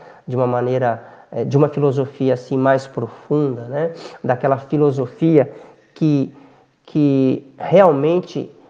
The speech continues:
é, é amiga, né, da sabedoria, né? Não porque aquele que a profere seja sábio, mas é que ele busca, né? Ele busca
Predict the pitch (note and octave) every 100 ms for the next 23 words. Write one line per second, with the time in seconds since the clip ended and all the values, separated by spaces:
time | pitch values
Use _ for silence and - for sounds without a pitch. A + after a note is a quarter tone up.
0 | _ - B2+ B2 A#2+ - B2+ C#3 C3 C3+
1 | D#3 G3 F#3+ C3+ B2+ A2 A#2 B2+ C#3+ D#3+
2 | - - - - B2+ D3+ - D#3 C#3 D3+
3 | D3+ C#3+ C#3 D#3 C#3 A#2+ A#2+ - _ -
4 | A2 B2 - - C3 D3+ G3 - G#3+ G#3+
5 | D#3+ D3+ C#3 C#3 - D3 C#3 D3+ C3+ C#3
6 | B2+ - C3 C3 - - E3 D3+ C#3+ -
7 | C#3 C3+ A#2+ A2+ - - C3+ C#3 D3 D3
8 | D3+ D3+ C3+ C#3+ A3+ C4+ - - - B2
9 | - - _ A#2+ B2+ D3+ - - - D3
10 | D#3 D3+ C#3 F3+ B3+ - - B2+ B2+